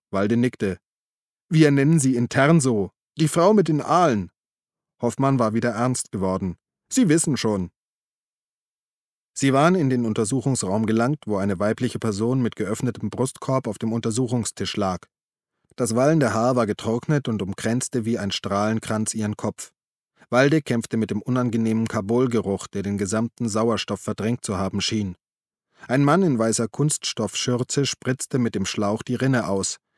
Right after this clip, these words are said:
in der um die Leiche herum eine zähe Brühe hing. "Spielt ja bei uns eigentlich überhaupt keine Rolle, aber die Frau sah vor ein paar Tagen noch verdammt gut aus", kommentierte der Pathologe,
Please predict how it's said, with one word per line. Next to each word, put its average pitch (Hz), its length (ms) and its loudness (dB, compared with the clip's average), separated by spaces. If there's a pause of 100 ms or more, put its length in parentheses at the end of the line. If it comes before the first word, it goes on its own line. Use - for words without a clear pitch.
(180)
in 127 140 -2
der 156 220 4
um 143 120 2
die 113 100 0
Leiche 107 360 0
herum 107 380 0
eine 101 260 -2
zähe 110 340 -2
Brühe 120 380 0
hing. 95 320 -2 (1500)
"Spielt - 360 0
ja 196 80 6
bei 127 160 4
uns 170 220 2
eigentlich 139 380 2
überhaupt 101 300 0
keine 123 200 2
Rolle, 113 340 4 (260)
aber 131 200 0
die 113 100 0
Frau 185 360 0
sah 131 200 0
vor 120 140 -4
ein 113 120 -2
paar 131 260 -4
Tagen 127 380 0
noch 107 140 -2
verdammt - 600 -4
gut 180 200 2
aus", - 380 -4 (420)
kommentierte 117 500 -2
der 98 120 -4
Pathologe, 104 640 -4